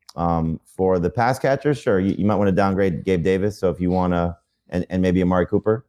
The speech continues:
just because of what they've been in terms of their production. Cooper on the road, uh, Davis with the, the boom bust potential.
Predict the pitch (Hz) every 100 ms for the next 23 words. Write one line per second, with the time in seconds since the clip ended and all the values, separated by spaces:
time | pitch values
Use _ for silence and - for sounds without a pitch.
0 | _ 90 - - 87 85 78 73 87 90
1 | 87 71 87 92 107 123 _ _ _ 87
2 | - 95 85 87 82 73 - 80 80 73
3 | 82 - 104 104 - _ _ - 92 90
4 | 82 90 120 117 107 - _ _ _ _
5 | - 80 80 78 62 73 92 87 - 87
6 | 85 82 82 - 76 87 87 90 90 -
7 | - 104 123 123